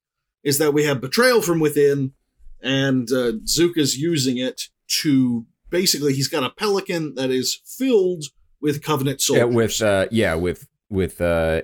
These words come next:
Speaker 2: invisible, the, the, uh,
Speaker 1: Yeah.
Speaker 2: the cloaked, uh, Covenant, uh, elites. Um,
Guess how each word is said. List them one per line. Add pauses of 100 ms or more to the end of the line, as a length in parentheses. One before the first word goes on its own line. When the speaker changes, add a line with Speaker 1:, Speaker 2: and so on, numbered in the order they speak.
Speaker 2:
invisible,
the,
the,
uh, (260)
Speaker 1:
Yeah. (120)
Speaker 2:
the
cloaked, (100)
uh,
Covenant,
uh,
elites. (420)
Um,